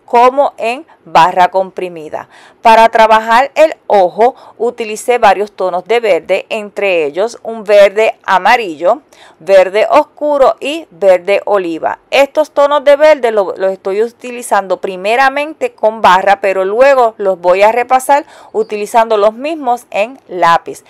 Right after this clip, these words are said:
En la parte superior agregué un poco de azul y ahora trabajo con negro.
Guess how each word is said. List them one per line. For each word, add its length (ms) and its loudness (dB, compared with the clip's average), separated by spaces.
En 140 0
la 160 4
parte 260 -2
superior 680 -2
agregué 420 0
un 100 -8
poco 320 0
de 80 2
azul 400 -2
y 160 -4
ahora 580 4
trabajo 640 2
con 300 0
negro. 640 -4